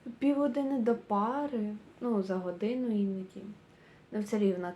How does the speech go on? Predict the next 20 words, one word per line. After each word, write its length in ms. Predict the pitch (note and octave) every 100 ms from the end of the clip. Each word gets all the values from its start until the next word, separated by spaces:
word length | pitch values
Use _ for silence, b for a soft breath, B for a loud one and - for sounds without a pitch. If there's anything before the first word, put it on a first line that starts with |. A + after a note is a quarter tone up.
| -
це 80 |
не 140 | G3 G3+
те, 300 | G3+ D#3+ E3
що 320 | - - D#3+ -
коли 300 | E3+ D#3+ E3
ти 160 | E3+ F#3
встаєш 760 | - G3 F#3 F#3+ A#3 B3+ -
і 100 | F#3+ E3+ F3 B B B B G#3
розумієш, 480 | G3+ G3 G3+ G#3
що 100 | -
ти 100 | -
можеш 280 | F#3 F#3 F3+
провести 500 | F3+ F#3 F3 E3+ F3+
ранок 400 | D#3+ D3+ G3 A#3 -
так, 240 | E3 -
як 80 | G3+
тобі 280 | - G3 G#3+
хочеться. 800 | - E3 E3 - - - - - C#4 - - - - - - - - - - -
Відпочити, 880 | G#3 - A#3 - E3+ F#3+ G#3 A3+ G#3+ G#3 G3+ - - -
релакснути. 1160 | G3+ G#3+ A3 G#3 - - F#3+ F#3+ G#3 - G3+